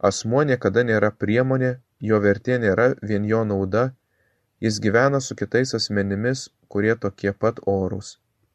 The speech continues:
Toks orumas grindžia pareigą ir atsakomybę vargšų ir atstumtųjų, esančių arti ar toli atžvilgiu. Bažnyčios socialinė doktrina ragina rūpintis bendruoju gėriu.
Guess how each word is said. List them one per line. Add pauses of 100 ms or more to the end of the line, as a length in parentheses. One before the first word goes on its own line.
(800)
Toks
orumas
grindžia
pareigą
ir
atsakomybę
vargšų
ir
atstumtųjų, (460)
esančių
arti (100)
ar
toli (100)
atžvilgiu. (1700)
Bažnyčios
socialinė
doktrina
ragina
rūpintis
bendruoju
gėriu.